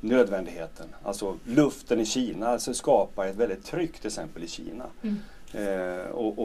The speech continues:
Speaker 1: och just lönsamheten, när, när, att en djupare förståelse för att här finns det pengar att tjäna.
Speaker 2: Mm.
Speaker 1: Och
Speaker 2: Det kan
Speaker 1: kan
Speaker 2: bli
Speaker 1: man, kan
Speaker 2: både
Speaker 1: man,
Speaker 2: bättre och
Speaker 1: ja,
Speaker 2: lönsamt.
Speaker 1: ja, och k-, precis, va.
Speaker 2: Mm.
Speaker 1: Och kan man då, kan man då få nästa,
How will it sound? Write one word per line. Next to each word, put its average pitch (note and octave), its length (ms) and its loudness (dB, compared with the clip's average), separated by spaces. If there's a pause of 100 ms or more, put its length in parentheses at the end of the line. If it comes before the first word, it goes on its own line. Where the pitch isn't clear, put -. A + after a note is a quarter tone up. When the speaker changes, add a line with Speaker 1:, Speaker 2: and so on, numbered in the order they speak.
(160)
Speaker 1:
och G2 120 -2
just B2+ 300 2
lönsamheten, G#2+ 760 2
när, G2+ 140 -2
när, A#2+ 180 -4
att A2 200 -6
en A#2 140 2
djupare E3 540 -2
förståelse - 480 -6
för F2 100 -8
att - 80 -12
här D#3 160 -6
finns F2+ 220 -12
det D#2+ 100 -12 (180)
pengar D#2+ 400 -10
att D#2+ 40 -16
tjäna. - 380 -8 (320)
Speaker 2:
Mm. A3 120 -4 (280)
Speaker 1:
Och C4+ 140 6 (340)
Speaker 2:
Det C4 100 4
kan C4+ 40 2
Speaker 1:
kan E4 160 12
Speaker 2:
bli - 80 6
Speaker 1:
man, A#3+ 60 4
kan C#4 120 10
Speaker 2:
både D#3+ 60 10
Speaker 1:
man, C4+ 240 6 (100)
Speaker 2:
bättre C4 100 2
och A3+ 60 10 (120)
Speaker 1:
ja, A2+ 80 8
Speaker 2:
lönsamt. - 400 0
Speaker 1:
ja, A2+ 260 6
och - 120 -8
k-, - 60 -2 (100)
precis, - 440 2
va. - 80 -10 (160)
Speaker 2:
Mm. F3 180 -8
Speaker 1:
Och C#3 160 2
kan C#3+ 120 6
man C#3 140 4
då, E3+ 300 6 (340)
kan C#3+ 120 6
man D3 120 8
då F3+ 120 4
få D3+ 160 2
nästa, C#3 680 6